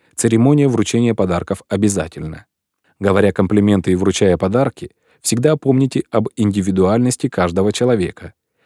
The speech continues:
Если вы намерены высказать собеседнику комплимент, оцените ситуацию.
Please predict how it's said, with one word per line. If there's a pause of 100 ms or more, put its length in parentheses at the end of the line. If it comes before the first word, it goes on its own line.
(120)
Если
вы
намерены
высказать
собеседнику
комплимент, (260)
оцените
ситуацию.